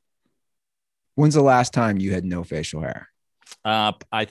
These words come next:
Speaker 2: I know when it was. It was, uh, so I had the mustache when I broke my leg, shaved, like,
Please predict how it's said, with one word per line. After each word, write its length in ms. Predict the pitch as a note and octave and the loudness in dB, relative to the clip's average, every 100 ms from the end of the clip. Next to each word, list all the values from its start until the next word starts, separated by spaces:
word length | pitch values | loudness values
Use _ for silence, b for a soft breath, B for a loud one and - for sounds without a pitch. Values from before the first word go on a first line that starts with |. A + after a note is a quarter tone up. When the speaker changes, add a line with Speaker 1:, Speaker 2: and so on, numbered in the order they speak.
| - | -6
Speaker 2:
I 140 | A2+ | -4
know 260 | A2 B2 C3+ | -2 0 0
when 120 | A#2+ | 0
it 80 | G2 | -2
was. 400 | G2+ F#2+ E2+ E2 | -2 0 -2 -6
It 120 | G2 | -6
was, 380 | G2 G2 F#2+ E2+ | -2 -2 -2 -2
uh, 500 | F#2+ F#2 F#2 F2+ F2 - | -2 -2 -2 -2 -6 -6
so 460 | - G2+ F#2 F2 _ | -2 0 0 -4 _
I 100 | F2+ | -6
had 340 | F#2+ G#2+ A#2+ B2+ | -4 -2 -2 -4
the 80 | |
mustache 1300 | C3+ B2+ A#2 G#2+ G#2 - - G2+ G2+ G2 B2 - - _ _ _ _ _ _ _ _ _ _ _ | -10 -8 -2 0 -2 -6 -6 -4 -2 -4 -8 -16 -20 _ _ _ _ _ _ _ _ _ _ _
when 160 | F#2+ F#2+ | -8 -4
I 80 | |
broke 480 | E2+ - F2 F2+ - | -6 -6 -4 -4 -4
my 160 | G#2+ A#2+ | -6 -4
leg, 460 | G#2 D2 D2 F#2+ A2 _ _ _ _ _ _ _ _ _ _ _ _ | -4 -6 -6 -10 -16 _ _ _ _ _ _ _ _ _ _ _ _
shaved, 800 | - - G#2 G#2 A2 A2 A2 - _ _ _ _ _ _ _ _ _ _ _ _ _ | -16 -6 -2 0 0 -4 -10 -20 _ _ _ _ _ _ _ _ _ _ _ _ _
like, 280 | G2+ F#2+ - | -8 -6 -8